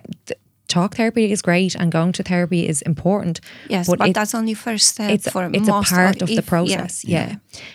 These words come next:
Speaker 1: Uh, particularly because we can't, we, like, I know I never would have actually gotten to the root of the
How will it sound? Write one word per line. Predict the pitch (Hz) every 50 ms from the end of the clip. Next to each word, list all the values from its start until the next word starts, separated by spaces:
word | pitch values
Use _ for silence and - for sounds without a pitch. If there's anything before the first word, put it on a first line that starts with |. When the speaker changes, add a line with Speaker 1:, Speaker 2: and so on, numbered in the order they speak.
| - _ -
Speaker 1:
Uh, | -
particularly | 208 196 - 196 190 196 - 208 185 175 175 165 160 - - _ - -
because | - 170 143 - 175 165 160 156 143 156 -
we | - 165 165
can't, | 147 - - - 175 180 175 -
we, | - 156 170 165 156 160 151 - - _ _ -
like, | 175 170 165 - - -
I | 170 175 185
know | 175 165 175 190 175 151 165 170
I |
never | 175 175 185 202 202 214 190
would | 170 175 190
have | 185 156
actually | 170 190 196 - - -
gotten | - 185 180 - 180
to | - -
the | - 170
root | 156 156 165 175 190 180 151 - -
of | 165 151
the | - -